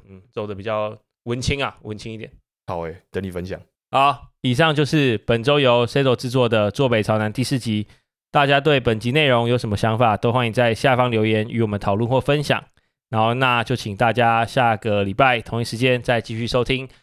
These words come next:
Speaker 1: 《坐北朝南》，我们下礼拜再见，拜拜。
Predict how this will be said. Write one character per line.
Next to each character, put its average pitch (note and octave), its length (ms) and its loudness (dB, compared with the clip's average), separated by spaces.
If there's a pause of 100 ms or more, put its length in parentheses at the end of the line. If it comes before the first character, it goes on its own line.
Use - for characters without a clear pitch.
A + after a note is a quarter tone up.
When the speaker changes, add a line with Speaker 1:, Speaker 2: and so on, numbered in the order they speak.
(280)
Speaker 1:
《坐 C3 220 2
北 G#2+ 180 -2
朝 A2+ 160 0
南》， B2+ 280 0
我 A#2+ 80 -6
们 A2 100 -2
下 C3 80 2
礼 A#2+ 60 4
拜 B2 120 4
再 B2 80 2
见， A#2+ 260 0
拜 B2 120 -2
拜。 C3 420 2